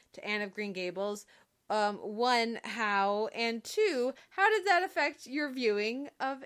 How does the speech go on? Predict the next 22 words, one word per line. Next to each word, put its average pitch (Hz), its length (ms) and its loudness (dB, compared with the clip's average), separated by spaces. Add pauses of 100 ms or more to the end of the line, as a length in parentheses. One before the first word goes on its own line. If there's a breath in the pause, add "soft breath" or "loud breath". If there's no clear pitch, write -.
(100)
Anne 180 260 -4
with 254 180 -4
an 302 120 -8
E? 359 160 0
I'm 233 180 0
very 330 300 -2
curious 262 320 -4
to 247 60 -4
know 233 40 0
what 220 140 -6
you 226 80 -6
thought 220 240 0
of 202 120 -6
this, 180 300 -6
like, 190 260 -8 (560 soft breath)
if 262 220 -2
you 277 180 -4
indeed 254 540 -4
went 226 180 0
in 208 200 -4
completely 196 520 -6
blind. 156 460 -10